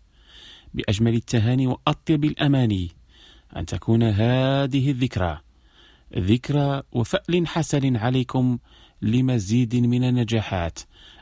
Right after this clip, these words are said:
التي يحققها القسم العربي. فعلى طول مشوار صداقتي مع القسم العربي بالكي بي إس، عشنا معكم لحظات مختلفة على مدى سنوات طويلة.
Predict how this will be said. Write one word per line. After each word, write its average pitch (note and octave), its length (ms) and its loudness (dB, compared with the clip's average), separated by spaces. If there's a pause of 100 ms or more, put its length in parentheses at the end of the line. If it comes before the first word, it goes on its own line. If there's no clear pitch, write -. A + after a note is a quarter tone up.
(120)
التي C3 340 0
يحققها A2+ 560 -2
القسم G2+ 380 -2
العربي. F#2 580 -2 (1400)
فعلى D3+ 400 0
طول A#3+ 300 0
مشوار B2+ 720 0
صداقتي F2+ 680 -2
مع A2 200 -2
القسم B2 440 -2
العربي B2 460 -2
بالكي B2+ 320 -2
بي A#2+ 100 0
إس، - 540 -4 (800)
عشنا D#3 360 0
معكم C#3 380 0
لحظات A2 640 0
مختلفة F2 720 -2 (800)
على G#2 280 0
مدى A2 300 0
سنوات G#2 600 0
طويلة. E2 540 0